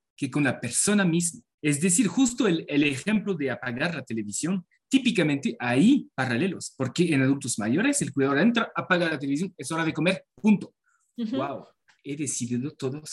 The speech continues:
Speaker 1: eso en mi vida. En un niño estamos enseñando la autoridad,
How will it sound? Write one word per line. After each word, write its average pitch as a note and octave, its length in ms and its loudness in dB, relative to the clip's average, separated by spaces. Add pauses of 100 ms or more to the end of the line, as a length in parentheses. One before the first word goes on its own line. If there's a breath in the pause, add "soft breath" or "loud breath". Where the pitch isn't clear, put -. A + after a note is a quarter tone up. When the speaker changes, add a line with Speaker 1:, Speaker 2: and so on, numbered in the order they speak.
Speaker 1:
eso - 220 -8
en C3+ 60 -4
mi G#2+ 80 -2
vida. D3 160 -4 (200 loud breath)
En A3+ 160 6
un F3+ 200 6
niño F#3+ 420 4
estamos D3+ 560 2 (320)
enseñando D3 760 6
la C3 120 4
autoridad, A2+ 580 0